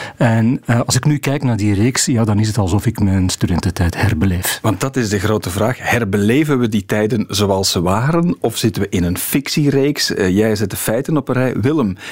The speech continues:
Speaker 2: er is heel veel discussie over, hè? Ook in, in, in krantenartikels. Moeten we nu geloven wat daar verteld wordt? Hoe ben jij te werk gegaan, bijvoorbeeld, om al die dingen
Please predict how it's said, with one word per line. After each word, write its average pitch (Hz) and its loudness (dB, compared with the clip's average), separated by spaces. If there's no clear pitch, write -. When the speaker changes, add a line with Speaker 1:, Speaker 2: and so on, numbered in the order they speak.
Speaker 2:
er 127 -2
is 104 2
heel 190 2
veel 170 0
discussie 123 0
over, 104 0
hè? 160 0
Ook 117 -2
in, 104 2
in, 101 2
in 92 -2
krantenartikels. 131 0
Moeten 185 2
we 147 2
nu 131 2
geloven 120 2
wat 110 0
daar 104 -4
verteld - -4
wordt? 156 0
Hoe 160 2
ben 180 2
jij 151 2
te 113 0
werk 151 0
gegaan, 120 0
bijvoorbeeld, 113 0
om 107 2
al 101 0
die 98 0
dingen 98 0